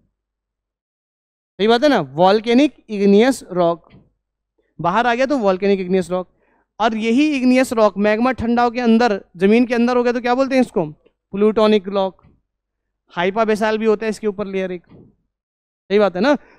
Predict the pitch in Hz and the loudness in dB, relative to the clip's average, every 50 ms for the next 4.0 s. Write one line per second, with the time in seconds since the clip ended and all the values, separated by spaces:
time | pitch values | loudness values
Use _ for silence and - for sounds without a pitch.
0 | _ - 185 170 165 185 214 226 196 202 196 190 - 226 220 220 208 - - 269 | _ -8 -4 0 2 2 2 2 2 0 -2 -2 -4 -4 -4 -4 -4 -6 -6 -6
1 | 269 226 - _ _ - 143 160 170 185 214 214 - 220 202 185 202 190 185 180 | -6 -6 -6 _ _ -10 -6 -2 -2 -2 -2 -2 -4 -6 -4 -2 0 0 0 0
2 | 226 277 302 302 - - _ _ - 190 160 147 170 190 226 220 - 214 208 214 | -2 -2 -2 -4 -6 -12 _ _ -8 -8 -6 -4 -4 -4 -4 -2 -4 -4 -4 -2
3 | 226 233 202 208 - - 247 254 254 240 247 233 226 220 202 226 233 262 302 302 | -4 -4 -4 -4 -6 -4 -2 -2 0 0 0 2 2 0 0 0 -2 -2 -2 -4